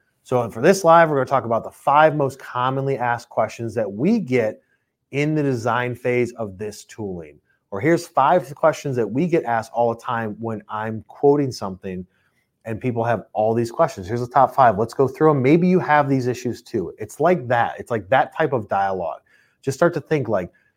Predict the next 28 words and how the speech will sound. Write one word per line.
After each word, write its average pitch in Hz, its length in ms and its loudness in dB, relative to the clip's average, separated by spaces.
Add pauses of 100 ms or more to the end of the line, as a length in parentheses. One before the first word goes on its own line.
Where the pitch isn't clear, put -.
(260)
every 143 300 2
day 131 220 4
you 123 100 2
deal 117 200 2
with 101 120 -6
problems, 98 440 -2
every 123 260 -2
day, 113 340 -2 (140)
day 120 180 0
you 107 80 -2
deal 104 180 -2
with 95 100 -8
issues, 147 420 -2
you're 104 100 -8
solving 123 400 0
those 110 160 -6
problems, 107 380 -4
you're 92 80 -10
providing 107 420 -2
solutions 95 460 -8
to 92 60 -20
customers. 80 580 -14 (540)
Breaking 131 440 4
those 156 200 4
out 117 160 6
and 113 100 -4
saying 113 220 -2
that 101 160 -8